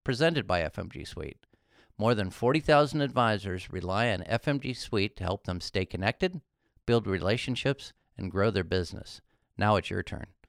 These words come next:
Visit us at F M G suite dot com to schedule a demo so you can te-, see our tools in action. Today, I'm excited to be speaking with best-selling author Seth Green, who's the C E O and founder of the direct response marketing firm Market Domination.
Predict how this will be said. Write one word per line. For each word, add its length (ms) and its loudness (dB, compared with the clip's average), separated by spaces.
Visit 420 6
us 280 -2
at 160 -6
F 220 2
M 140 0
G 100 0
suite 340 -2
dot 260 2
com 440 -2
to 120 -6
schedule 420 2
a 60 4
demo 340 2
so 160 -8
you 80 -2
can 160 -4
te-, 320 0
see 240 -2
our 80 4
tools 300 -2
in 80 0
action. 400 -4
Today, 240 6
I'm 120 6
excited 460 2
to 80 -6
be 80 -2
speaking 460 -2
with 240 -4
best-selling 560 0
author 400 0
Seth 340 0
Green, 320 -4
who's 240 -2
the 80 -8
C 400 2
E 40 8
O 120 4
and 120 2
founder 440 0
of 100 -8
the 100 -10
direct 380 -2
response 480 -4
marketing 400 -4
firm 400 -6
Market 400 0
Domination. 580 -2